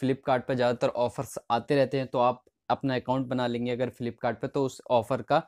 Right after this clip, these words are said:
लाभ उठा पाएंगे। तो दोस्तों, वीडियो को पूरा ध्यान से देखना, नहीं तो आप step by step समझ नहीं पाएंगे। तो चलिए, बिना देर किए हुए वीडियो को शुरू करते हैं। सबसे पहले हमें क्या करना होगा, अपना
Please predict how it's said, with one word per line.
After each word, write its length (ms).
लाभ 220
उठा 180
पाएंगे। 400
तो 120
दोस्तों, 340
वीडियो 280
को 80
पूरा 200
ध्यान 300
से 100
देखना, 300
नहीं 120
तो 100
आप 80
step 280
by 160
step 220
समझ 360
नहीं 140
पाएंगे। 360
तो 60
चलिए, 340
बिना 240
देर 200
किए 160
हुए 160
वीडियो 200
को 80
शुरू 280
करते 300
हैं। 40
सबसे 260
पहले 200
हमें 180
क्या 120
करना 240
होगा, 160
अपना 240